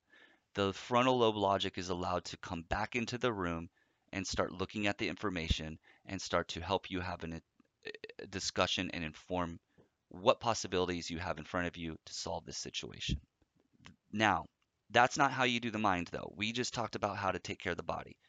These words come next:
You do a breathing technique, you do a muscle relaxation technique. Those are on the website. There's a, something called four-by-four breathing, which is very simple to remember. You simply breathe in through your nose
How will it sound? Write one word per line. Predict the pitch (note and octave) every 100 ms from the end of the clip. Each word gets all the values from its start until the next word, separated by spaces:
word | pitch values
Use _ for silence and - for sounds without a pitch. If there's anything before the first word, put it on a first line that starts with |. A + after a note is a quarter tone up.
| _
You | - F#2
do | F#2
a |
breathing | D#2 G2+ A#2+ C#3
technique, | D#3 C#3+ A#2 G#2+ - _ _ _ -
you | F2+
do | F2+
a | F2
muscle | F2+ B2 D3+
relaxation | C#3+ C#3 C3+ - A#2 - A2+
technique. | A2+ - F2 F2 - - - _ _
Those | - G#2+ C3+ C#3+
are | C#3+
on | C3 A#2
the | F#2+
website. | G2 G#2+ - B2 B2+ - _ -
There's | F#2
a, | F#2+ -
something | - G2 G2
called | F#2+ F2+
four-by-four | - G#2 G#2 G#2 G2
breathing, | F2+ G2+ A2+ A#2
which | G#2
is | G2
very | G2 F2
simple | - F#2 F#2
to | F2
remember. | E2+ G2 G#2+ B2 - _ _ _
You | - F2+ F2+
simply | - - F#2 E2
breathe | E2 F2+ F#2 F2+
in | G#2+ B2+ C3+
through | - A#2
your | A#2+
nose | A2 G2 G2 -